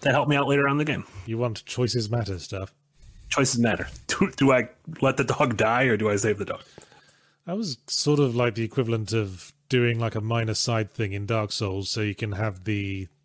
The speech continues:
Speaker 2: the helper appear for
Speaker 1: Yeah.
Speaker 2: the next boss fight.
Speaker 1: Yeah, have an Onion Knight there or something. Yeah.
Speaker 2: Yeah.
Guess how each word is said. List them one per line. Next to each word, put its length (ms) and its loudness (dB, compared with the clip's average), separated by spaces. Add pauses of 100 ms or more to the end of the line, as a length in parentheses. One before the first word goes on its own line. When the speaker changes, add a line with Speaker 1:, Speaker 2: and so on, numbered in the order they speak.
(120)
Speaker 2:
the 180 -4
helper 680 0 (200)
appear 380 4
for 80 0
Speaker 1:
Yeah. 100 4
Speaker 2:
the 60 2
next 160 -4
boss 240 2
fight. 300 2 (600)
Speaker 1:
Yeah, 140 4
have 140 2
an 100 -2
Onion 260 2
Knight 200 0
there 100 0
or 60 0
something. 360 -4
Yeah. 240 2
Speaker 2:
Yeah. 260 -4